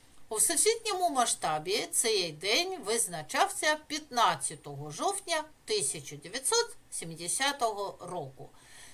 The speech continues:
Цей день служить нагадуванням суспільству про існування людей з обмеженими фізичними можливостями, про солідарність і допомогу їм. Біла тростина,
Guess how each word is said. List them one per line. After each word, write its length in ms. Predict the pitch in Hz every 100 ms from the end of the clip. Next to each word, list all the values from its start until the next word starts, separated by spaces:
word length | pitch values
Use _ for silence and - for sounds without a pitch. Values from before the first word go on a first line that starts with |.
| - -
Цей 340 | 285 254 185
день 440 | 151 190 214 330
служить 880 | 403 - 311 294 214 190 226 285 -
нагадуванням 1000 | 392 440 339 269 262 254 247 233 220 202
суспільству 1120 | - 202 - - 180 165 160 - 202 254 403 - - - - - -
про 240 | 330 392
існування 720 | 359 - 349 330 330 330 320
людей 440 | 294 294 262 277 269
з 140 | -
обмеженими 920 | 196 170 180 226 262 240 220 208 196 190
фізичними 800 | 202 170 196 - - 170 160 156
можливостями, 1160 | 160 156 151 190 339 359 359 - 359 339 330 320
про 320 | - - 247 220
солідарність 1080 | - 156 151 160 254 339 330 339 294 - -
і 200 | 262 302
допомогу 920 | 202 208 185 170 170 214 208 175 175
їм. 380 | 147 170 139 135 - - - - - - - - -
Біла 440 | 175 262 403 427 427
тростина, 920 | 277 247 - - 202 185 170 185